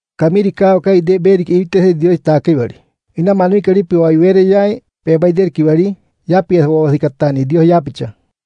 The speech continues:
Yai be na ika kamiri ka ibite se cha wa ibari se yai, wa wa si maniri ka. Ya ri ke na kam te mani baya ona ibari se, ya si ka si meri pina. Kio ya ine der ka ba pina ka ya ka si mani kiri,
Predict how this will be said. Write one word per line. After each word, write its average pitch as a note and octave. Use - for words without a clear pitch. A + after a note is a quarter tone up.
Yai F3
be F#3
na D#3+
ika D3+
kamiri E3+
ka -
ibite F3+
se E3+
cha F3+
wa D#3
ibari D#3
se D#3
yai, F3+
wa E3
wa D3
si C#3+
maniri D#3+
ka. G3
Ya E3+
ri G3
ke G3
na G#3
kam F3
te D#3+
mani D#3+
baya F#3
ona F#3+
ibari E3
se, G3+
ya D#3+
si F3+
ka E3
si D#3+
meri F3+
pina. C#3+
Kio F#3+
ya F#3+
ine G3+
der F3+
ka F3+
ba F3+
pina F3
ka F#3
ya E3+
ka C#3
si C#3+
mani D3
kiri, D3+